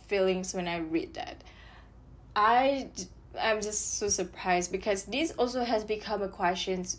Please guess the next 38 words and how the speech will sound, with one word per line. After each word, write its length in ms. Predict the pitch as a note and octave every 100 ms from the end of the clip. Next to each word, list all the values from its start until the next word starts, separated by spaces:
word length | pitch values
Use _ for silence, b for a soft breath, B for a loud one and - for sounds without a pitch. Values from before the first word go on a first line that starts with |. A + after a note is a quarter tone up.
| -
um, 400 | F#3+ F3 E3+ F3 - - - -
where 300 | - F3+ F3+
people 300 | F3+ F#3+ F#3+
are 80 | F3+
starting 300 | F3 F3+ F3+
to 80 | E3+
say 260 | F3 F3+ F3
that 340 | F3 D#3+ E3 B B B B -
maybe 280 | A#3 A#3+ B3
the, 200 | A3 F#3 - -
the 80 |
moment 340 | G3 G3 G#3+ G#3+
that 240 | F#3 -
you 260 | G3 G3+ G3
want 240 | F3+ F3+
to 60 | F#3
get 200 | G#3 G3
married, 360 | G#3+ G#3 A3+ F#3
you 100 | G3
might 180 | F#3
need 160 | G3 F#3+
to 80 | -
ask 180 | - F#3
your 80 | F#3
husband, 340 | F#3 F3+ G3
"Do 60 | F#3
you 120 | F#3+
need 200 | F#3+ F#3+
the 60 | F3+
husband 400 | F#3 F3+ F#3 F3+
stage?" 520 | - F#3 F#3+ - - B B B B B
It's, 300 | D4 D4 - -
it's 160 | C4+ C4
very 380 | A3+ C#4+ D#4+ D#4+
annoying 500 | B3 F#3 F#3+ F#3+ F#3
because 340 | F#3 G#3 F#3+
most 380 | G#3 B3 C#4+ C#4
men 220 | G#3+ G#3+